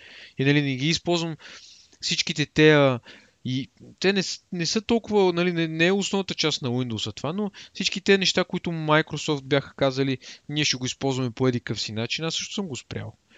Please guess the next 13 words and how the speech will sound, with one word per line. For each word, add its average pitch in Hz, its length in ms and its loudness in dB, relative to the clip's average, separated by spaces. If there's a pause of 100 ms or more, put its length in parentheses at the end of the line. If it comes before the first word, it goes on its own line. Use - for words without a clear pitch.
(220)
Просто 139 240 -2
защото 156 260 -4
те 160 160 2
не 156 80 -4
са - 140 -4
формулирали 202 600 0
достатъчно 156 520 -2
ясно 147 300 -2
да 147 60 -4
ти - 120 -8
обяснат: 123 340 -6 (300)
„Абе, 120 320 2
всъщност, - 640 -2